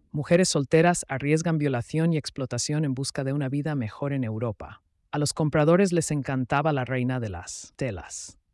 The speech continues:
Luego, pedido tras pedido, su historia se desmoronó. Atraídos por ofertas de trabajo lucrativas y enviados a luchar por Rusia, los kenianos quieren de regreso a sus hijos.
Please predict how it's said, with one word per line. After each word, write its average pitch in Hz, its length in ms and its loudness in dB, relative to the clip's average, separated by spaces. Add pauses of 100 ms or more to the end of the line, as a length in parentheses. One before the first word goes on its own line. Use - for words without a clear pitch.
(360)
Luego, 165 400 0
pedido 160 500 0
tras 165 240 -2
pedido, 151 500 -2
su - 160 -8
historia 151 420 0
se 131 160 -2
desmoronó. 104 600 -6 (260)
Atraídos 170 520 6
por 175 180 2
ofertas 175 480 4
de 165 100 2
trabajo 139 380 2
lucrativas 123 760 -2
y 143 120 -4
enviados 147 460 4
a 147 40 2
luchar 139 360 0
por 120 220 -6
Rusia, 147 500 -2 (320)
los 139 200 -4
kenianos 160 580 2
quieren 190 340 4
de 147 80 4
regreso 131 460 0
a 123 40 0
sus - 260 -6
hijos. - 540 -8